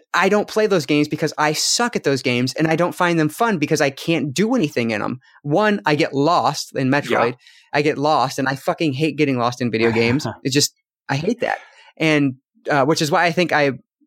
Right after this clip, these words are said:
Speaker 1: prefer two D Mario, 'cause it's, you're going from point A to point B and you know how to do it. Uh, there were some moments in Odyssey where I was like, "Okay, now what do I do?" And that bugged me, but still, still a fantastic game.
Speaker 2: You know,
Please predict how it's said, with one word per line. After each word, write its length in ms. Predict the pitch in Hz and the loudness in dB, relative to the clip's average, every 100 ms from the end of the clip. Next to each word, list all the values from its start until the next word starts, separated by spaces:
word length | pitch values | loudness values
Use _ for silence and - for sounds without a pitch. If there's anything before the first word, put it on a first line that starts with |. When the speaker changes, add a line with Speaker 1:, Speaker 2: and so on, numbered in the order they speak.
| - | -4
Speaker 1:
prefer 340 | 143 156 143 | -2 0 -2
two 220 | 143 160 | 0 -2
D 100 | 151 | 0
Mario, 420 | 139 123 151 208 220 | 0 2 2 0 0
'cause 200 | 180 135 | -2 -2
it's, 260 | 123 - - | -4 -8 -6
you're 160 | 151 | -4
going 140 | 143 165 | -2 -2
from 120 | 151 | -2
point 180 | 160 156 | 0 0
A 40 | |
to 80 | 143 | 0
point 260 | - 139 117 | 0 -2 0
B 360 | 151 131 127 - | 0 0 -2 -2
and 80 | 139 | 0
you 60 | |
know 100 | 139 | 2
how 80 | 135 | 0
to 60 | 127 | -2
do 200 | 123 135 | 0 0
it. 160 | 113 - _ _ - | -2 -6 _ _ -6
Uh, 220 | 120 120 | 0 0
there 160 | 120 160 | 2 2
were 60 | 156 | 2
some 200 | 165 151 | 2 2
moments 360 | 147 147 139 | 2 2 -2
in 460 | - 135 131 120 117 - | -2 0 0 0 -4 -2
Odyssey 340 | 165 180 151 | 0 0 -2
where 80 | 131 | -2
I 40 | |
was 60 | 131 | 0
like, 180 | 135 - _ _ | -2 -4 _ _
"Okay, 140 | - 147 | -4 0
now 220 | 131 170 | 2 2
what 140 | 151 - | 2 2
do 40 | |
I 100 | 117 | 0
do?" 300 | 110 120 127 - | -2 -2 -4 -4
And 120 | 135 | -2
that 160 | 135 131 | -2 0
bugged 200 | 139 123 | -2 0
me, 160 | 123 120 | -6 -2
but 200 | 185 151 139 - - - - _ _ - | 0 0 -2 -14 -20 -20 -20 _ _ -12
still, 420 | - - 147 120 - | -6 2 4 2 0
still 420 | - 135 120 - | 0 2 2 0
a 40 | - | -6
fantastic 520 | 135 117 120 120 - | -4 0 -2 -2 -6
game. 100 | 120 | 0
Speaker 2:
You 60 | 147 | 2
know, 140 | 160 | 2